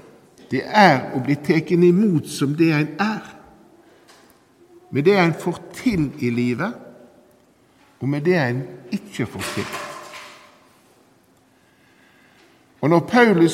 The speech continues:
skriver om ekteskap i den teksten vi las fra Efeserbrevet, så bruker han ekteskapet som et bilde på forholdet mellom Kristus og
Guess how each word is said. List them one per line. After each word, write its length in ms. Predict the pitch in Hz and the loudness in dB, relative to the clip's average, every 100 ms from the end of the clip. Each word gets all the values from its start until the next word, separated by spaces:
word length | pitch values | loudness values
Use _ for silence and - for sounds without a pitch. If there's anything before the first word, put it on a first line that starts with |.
| - | -2
skriver 340 | 226 226 165 | -2 0 2
om 140 | 151 160 | 2 2
ekteskap 800 | 196 - 160 - 131 123 120 139 | -2 -2 -4 0 4 4 2 -2
i 80 | 160 | -2
den 140 | 180 | -2
teksten 580 | 190 190 - - - 123 | -2 -4 -4 -12 -10 -2
vi 120 | 151 | 0
las 320 | 151 156 139 - | 4 4 2 -2
fra 160 | 110 123 | -4 -2
Efeserbrevet, 880 | 127 180 170 - 113 - 104 98 - - - - - - - - - - _ _ _ | 0 0 0 -2 -4 -4 -8 -8 -16 -20 -20 -20 -20 -20 -20 -20 -20 -20 _ _ _
så 140 | - 147 | -6 -4
bruker 580 | 147 202 233 - - | 0 2 2 0 2
han 120 | 139 139 | 2 2
ekteskapet 920 | 190 - - 170 - 143 127 120 123 | -2 -2 -2 -2 0 0 0 0 -6
som 180 | - 131 | -4 -2
et 140 | 131 139 | -4 -4
bilde 520 | 151 185 196 131 113 127 135 - | 0 0 0 -2 -2 -2 -4 -6
på 100 | 135 | -8
forholdet 960 | - - 175 180 - 151 131 113 117 | -8 -4 -2 -2 -6 -4 -2 0 -2
mellom 720 | 123 156 160 143 110 110 113 113 - - - - - - - - _ _ _ _ _ _ _ - | -2 0 0 -2 -4 -4 -6 -8 -12 -18 -18 -18 -20 -20 -20 -20 _ _ _ _ _ _ _ -14
Kristus 840 | 196 208 - - - 120 110 - - | -4 -2 -2 -8 -8 -8 -8 -10 0
og 300 | 170 120 | 2 2